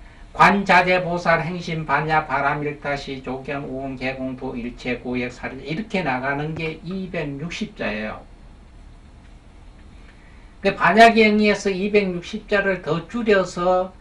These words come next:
아주 간단하게 얘기를 하자면은 거기에 보면 우리가 있을 때, 어, 색불이 공, 공불이 색, 색즉시 공, 공즉시 색.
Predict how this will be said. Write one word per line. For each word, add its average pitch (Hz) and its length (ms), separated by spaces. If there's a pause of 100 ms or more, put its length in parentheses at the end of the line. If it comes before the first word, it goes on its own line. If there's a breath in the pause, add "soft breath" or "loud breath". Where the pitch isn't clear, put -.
(360 soft breath)
아주 240 800
간단하게 165 840
얘기를 135 400
하자면은 135 720 (540 soft breath)
거기에 147 300
보면 131 560
우리가 127 340
있을 117 380
때, 120 280 (640 soft breath)
어, 117 140
색불이 156 600
공, 131 300
공불이 131 500
색, - 260
색즉시 135 640
공, 123 240
공즉시 127 560
색. 123 340